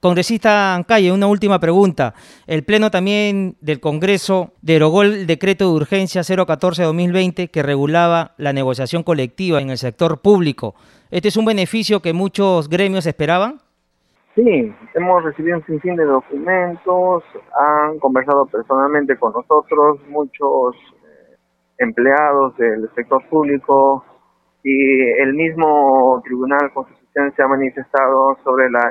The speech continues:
Speaker 2: inconstitucionalidad de estos decretos de urgencia, lo cual correspondía a su derogatoria, y así fue que ocurrió ayer en el Pleno del Congreso.
Speaker 1: Congresista Ancalle, muy amable por haber atendido el llamado de C N C Radio del Congreso y Radio Nacional.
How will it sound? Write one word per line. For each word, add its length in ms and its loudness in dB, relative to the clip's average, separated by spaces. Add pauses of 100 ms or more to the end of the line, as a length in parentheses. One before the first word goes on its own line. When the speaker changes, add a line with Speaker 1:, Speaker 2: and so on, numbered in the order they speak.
Speaker 2:
inconstitucionalidad 1120 -2
de 80 0
estos 220 -8
decretos 400 -4
de 80 -6
urgencia, 520 -2 (720)
lo 120 2
cual 180 0
correspondía 640 0
a 100 -12
su 380 2
derogatoria, 580 2
y 140 -2
así 320 0 (100)
fue 320 2 (100)
que 80 0
ocurrió 760 0 (300)
ayer 360 0
en 140 -2
el 100 -4
Pleno 280 -4
del 80 -10
Congreso. 320 -14 (300)
Speaker 1:
Congresista 560 -2
Ancalle, 480 0
muy 200 0
amable 400 2
por 160 -2
haber 200 0
atendido 640 0
el 100 -2
llamado 500 0
de 240 -4
C 220 -4
N 140 -4
C 180 -2
Radio 240 0
del 100 -4
Congreso 600 -2
y 140 -4
Radio 300 2
Nacional. 480 -2